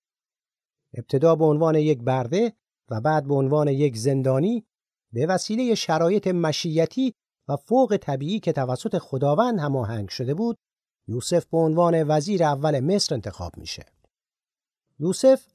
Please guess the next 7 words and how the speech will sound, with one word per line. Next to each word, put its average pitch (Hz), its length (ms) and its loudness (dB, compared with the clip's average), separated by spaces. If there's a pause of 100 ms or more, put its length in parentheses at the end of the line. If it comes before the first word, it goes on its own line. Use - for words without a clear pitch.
(180)
دومین 180 540 4
قدرت 185 360 2
بعد 185 200 2
از 170 120 2
خود 165 200 2
فرعون 170 500 2
بود. - 280 -16